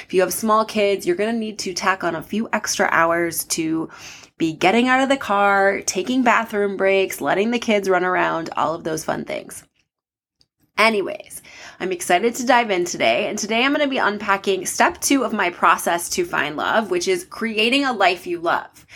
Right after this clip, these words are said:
Now, that might seem obvious, right? But here's the thing. When my clients come to me, they always say the same thing, which is that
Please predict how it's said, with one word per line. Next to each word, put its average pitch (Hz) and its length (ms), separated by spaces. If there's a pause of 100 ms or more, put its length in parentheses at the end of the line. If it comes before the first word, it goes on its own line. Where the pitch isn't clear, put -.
(320)
Now, 220 300
that 233 180
might 339 220
seem 320 320
obvious, 220 720
right? 196 360
But - 420 (260)
here's 294 380
the 247 140
thing. - 520 (380)
When 220 260
my 240 180
clients 269 480
come 175 300
to 185 120
me, 165 440 (320)
they 254 680 (200)
always 294 520
say 185 460
the 175 120
same 170 280
thing, 135 320
which 170 180
is 175 120
that 175 340